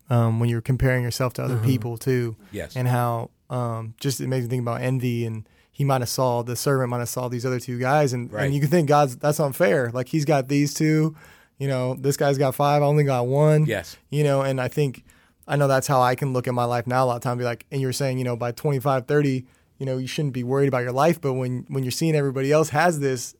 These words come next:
Speaker 1: I can blame God in that way and be like, "Well, it's not fair. They got this,"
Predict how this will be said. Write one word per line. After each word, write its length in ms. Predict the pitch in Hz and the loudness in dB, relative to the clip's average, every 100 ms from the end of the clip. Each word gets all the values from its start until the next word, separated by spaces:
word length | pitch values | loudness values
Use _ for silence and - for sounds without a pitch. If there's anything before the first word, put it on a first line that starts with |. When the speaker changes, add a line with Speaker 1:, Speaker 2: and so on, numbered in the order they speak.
| _ 147 | _ -6
Speaker 1:
I 80 | |
can 160 | 147 151 | -2 -2
blame 260 | 127 135 131 | -2 -4 -2
God 180 | 131 120 | -2 -2
in 80 | |
that 140 | 131 165 | -2 0
way 100 | 135 | 0
and 40 | |
be 60 | 127 | -2
like, 120 | 123 | -2
"Well, 80 | 127 | -2
it's 120 | 135 139 | -2 -2
not 140 | 120 | -4
fair. 300 | - 151 139 | 0 2 2
They 180 | 127 143 | 0 0
got 260 | 139 127 - | 0 -2 -2
this," 400 | 131 127 - | -4 -4 -6